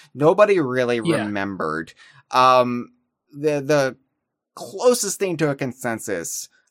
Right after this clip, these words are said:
Speaker 1: I was able to gather was that when George Andreas took over Donkey Kong sixty-four sometime in, um, mid to late nineteen ninety-eight,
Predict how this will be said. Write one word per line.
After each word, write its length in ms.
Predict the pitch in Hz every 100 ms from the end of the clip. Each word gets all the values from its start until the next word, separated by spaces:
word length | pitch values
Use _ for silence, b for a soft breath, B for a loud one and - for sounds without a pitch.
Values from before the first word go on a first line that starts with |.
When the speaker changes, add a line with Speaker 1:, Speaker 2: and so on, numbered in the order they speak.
| _
Speaker 1:
I 120 | 110 113
was 200 | 110 117
able 360 | 113 104 104 101 -
to 400 | 107 101 92 82 _ _ _ -
gather 440 | 110 110 107 98
was 280 | 92 101 92
that 480 | 107 98 95 - - b b b b _ _ _ _ _ _ _ _ _ _ _ _ -
when 220 | 139 131
George 300 | 147 156 160
Andreas 960 | 139 135 110 - 113 127 123 98 - -
took 280 | - 139
over 260 | 120 113 107
Donkey 360 | 101 101 - 101
Kong 100 | 101
sixty-four 680 | - - 101 - 98 90 92
sometime 640 | 110 110 - 107 101 98
in, 640 | - 95 95 95 95 95 87
um, 580 | 69 78 78 78 92
mid 220 | 110 120 -
to 100 | 107
late 240 | 110 104
nineteen 380 | 82 98 95 98
ninety-eight, 800 | 98 90 87 87 90 82 - -